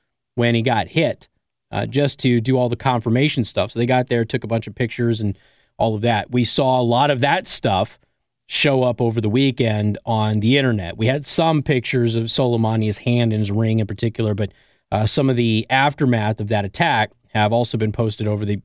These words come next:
the past weekend. And then, of course, you know, Iran shoots down this civilian airliner. Now, I want to bring a couple of things up again, even though I,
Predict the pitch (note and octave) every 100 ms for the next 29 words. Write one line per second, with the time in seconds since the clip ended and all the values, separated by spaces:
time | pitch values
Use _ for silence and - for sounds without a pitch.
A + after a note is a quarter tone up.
0 | - A2 A2 G2 B2 B2 G2 - _ _
1 | - _ C#3 D3 C#3+ G#3+ G3 C#4 A3 A3
2 | - - B3+ B3 F#3 F#3+ - G#3 E3 D#3+
3 | D#3 E3 C#3 D#3 C3+ C3+ B2+ B2+ - A#2+
4 | A#2+ C#3+ B3+ F3 G#2+ E2+ C#2 _ _ _
5 | _ _ _ _ _ _ _ - D#3 C3
6 | - _ _ - E3 D#3 F3+ A#3+ D4 G3
7 | G3 F3+ E3+ D3+ C3+ - A#2 A2 A#2+ A#2+
8 | D#3 G3+ F#3+ C#3 A#2+ A#2+ - E3+ F#3+ E3+
9 | D3